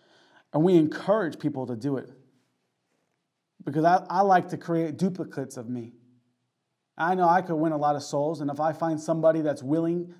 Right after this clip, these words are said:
to learn how to win souls, well, then I wanna disciple them, and I wanna train them up and win souls. And so we had a great time.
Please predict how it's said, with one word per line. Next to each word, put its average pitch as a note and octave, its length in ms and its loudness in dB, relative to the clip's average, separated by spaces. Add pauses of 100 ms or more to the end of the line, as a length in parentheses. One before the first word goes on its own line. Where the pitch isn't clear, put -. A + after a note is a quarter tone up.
(140)
to D#3 140 -4
learn D3+ 420 0
how D3 120 -6
to D3+ 100 -2
win D3+ 240 -2
souls, D3+ 560 -4 (1500)
well, D#3 140 -2
then D#3 180 -2
I D#3 140 0
wanna D#3+ 280 2
disciple E3 560 -2
them, C#3+ 280 -6 (420)
and D3+ 100 -6
I D#3+ 60 -2
wanna E3 260 -2
train F3 300 -2
them F#3 160 -2
up - 380 -2 (280)
and D3+ 200 -2
win F3 160 2
souls. - 520 -8 (4000)
And D3 80 -12
so D#3 100 -2
we E3 120 0
had D#3+ 80 0
a C#3 60 -2
great D#3 320 -2
time. E3 340 -4